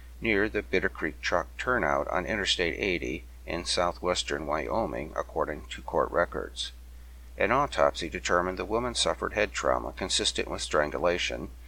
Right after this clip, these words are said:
and her body had likely been in the snow since October of ninety-one, according to court records.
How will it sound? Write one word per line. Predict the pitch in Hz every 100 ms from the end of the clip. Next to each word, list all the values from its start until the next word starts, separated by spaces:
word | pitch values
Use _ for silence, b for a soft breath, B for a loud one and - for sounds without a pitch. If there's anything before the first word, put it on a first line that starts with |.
| B -
and | 85
her |
body | 65 78 76 90
had | 95 90 -
likely | 92 95 87
been | 82 101 101
in | 85 113
the | 98
snow | - - 80
since | 71 - 87 85
October | 82 - 104 82 67
of | -
ninety-one, | 64 62 62 58 64 - - -
according | - 90 73
to | 82
court | - 76 -
records. | 85 - 62 - -